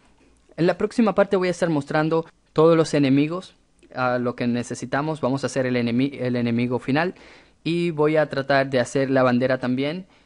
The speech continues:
y todo lo que nos falta, que es, que son pocas cosas. Y así voy a terminar con esta serie y poder continuar haciendo más tutoriales. La razón por la que quiero parar esto y no entrar mucho en detalles con, con esta serie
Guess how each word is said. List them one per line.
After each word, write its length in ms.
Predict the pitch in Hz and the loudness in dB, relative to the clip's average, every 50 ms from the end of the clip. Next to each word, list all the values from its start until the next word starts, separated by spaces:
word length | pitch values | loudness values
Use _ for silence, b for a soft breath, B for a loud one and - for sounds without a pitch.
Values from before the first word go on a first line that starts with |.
| b b b _ _ _ - | b b b _ _ _ -4
y 680 | 143 143 147 143 143 143 143 147 147 147 143 139 135 - - _ _ | -2 0 2 2 2 2 2 2 0 0 -2 -2 -4 -6 -10 _ _
todo 180 | - 147 143 156 | -2 0 0 2
lo 120 | 156 147 | 0 0
que 80 | - 143 | 0 -2
nos 120 | 135 127 | -2 -2
falta, 300 | - 151 147 151 - 170 - | 0 -2 -2 -2 -4 -8 -6
que 220 | - 139 131 131 | -2 -2 0 0
es, 220 | 123 127 - - - _ _ _ _ | -2 -2 -6 -12 -18 _ _ _ _
que 140 | - 139 131 | -6 -6 -2
son 240 | - - 143 143 143 | 0 2 2 2 2
pocas 340 | 160 147 - 139 123 - | 0 0 0 -2 -4 -4
cosas. 400 | - - 151 156 - 190 190 - B B B B B | -4 -4 -4 -2 -4 -6 -10 -10 B B B B B
Y 160 | 139 139 139 - - | -8 -8 -8 -6 -4
así 240 | 127 131 - - 147 | -4 -4 -2 0 2
voy 120 | 147 160 | 2 4
a 80 | 156 - | 4 4
terminar 360 | - 143 147 143 143 143 143 | 2 2 2 4 2 2 2
con 140 | - 143 135 | 0 0 0
esta 180 | 131 - 131 | 0 -2 -6
serie 400 | 123 - 170 156 135 113 110 110 B B B _ _ _ | -4 -2 -2 -2 -2 -4 -8 -10 B B B _ _ _
y 220 | 143 139 147 147 | 0 0 0 0
poder 360 | - - - 135 123 123 127 | -2 -4 0 2 2 4 4
continuar 400 | - 143 139 135 127 135 135 131 | 4 4 4 6 4 4 4 4
haciendo 340 | 123 - - 139 135 131 123 | 2 0 2 2 4 4 6
más 200 | 123 127 127 - | 4 4 4 2
tutoriales. 680 | - 127 123 123 120 151 156 127 107 104 - - - _ _ _ - | 0 -2 0 0 2 4 4 2 2 -2 -8 -16 -20 _ _ _ -4
La 120 | 127 123 | -2 0
razón 300 | 127 143 139 - 180 170 | 0 0 0 0 0 0
por 160 | 175 190 175 | 0 0 2
la 120 | 175 165 160 | 2 2 2
que 120 | - 147 | 0 -2
quiero 400 | - - 165 160 160 160 151 - | 2 4 4 6 6 4 4 4
parar 320 | - 139 135 143 147 143 147 | 4 4 6 6 4 4 4
esto 300 | 151 147 - - 165 147 | 0 0 0 0 2 4
y 40 | |
no 140 | 139 139 139 | 4 6 6
entrar 340 | 139 139 139 143 139 139 139 | 4 2 2 2 2 4 4
mucho 380 | 139 139 139 139 139 - 151 139 | 6 6 4 4 2 0 2 2
en 80 | 135 | 2
detalles 460 | 123 117 - 139 131 135 143 151 - | 2 2 0 -2 0 0 0 -2 -2
con, 100 | - 143 | -2 -2
con 120 | 127 127 127 | 0 0 -2
esta 200 | 127 - 131 120 | -2 -2 -4 -2
serie 340 | - 139 131 139 147 151 | -2 0 0 2 0 0